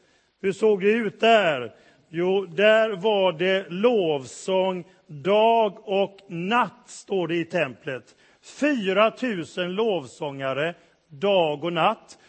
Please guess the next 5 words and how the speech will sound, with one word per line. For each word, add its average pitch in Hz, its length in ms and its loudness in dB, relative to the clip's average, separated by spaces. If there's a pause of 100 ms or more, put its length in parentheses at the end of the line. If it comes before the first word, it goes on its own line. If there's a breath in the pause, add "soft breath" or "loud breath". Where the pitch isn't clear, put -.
(140 soft breath)
Man 214 160 -2
tjänstgjorde 208 880 -2
i 226 60 -6
olika 202 420 0
pass. 202 680 -2